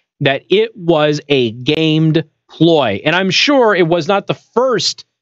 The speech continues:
D N A test run that they did. I'm sure that they did the first run and they went, "Uh, that's not the result that we were hoping.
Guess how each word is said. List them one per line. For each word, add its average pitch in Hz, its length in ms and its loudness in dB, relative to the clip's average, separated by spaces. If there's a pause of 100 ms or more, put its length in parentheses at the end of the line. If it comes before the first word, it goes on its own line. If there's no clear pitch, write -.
(200)
D 165 180 2
N 156 140 0
A 131 160 0
test - 360 -6
run 120 200 0
that 110 120 -2
they 110 140 0
did. 135 300 -2 (320)
I'm 156 100 0
sure 349 200 0
that 247 80 0
they 151 120 2
did 151 160 -2
the 127 80 -2
first 220 340 -4
run 127 160 2
and 123 80 0
they 120 40 0
went, 120 220 -2
"Uh, 113 880 0
that's 139 320 -2
not 139 180 -2
the 120 80 -4
result 113 340 0
that 113 80 -4
we 113 80 2
were 107 120 4
hoping. 123 380 -2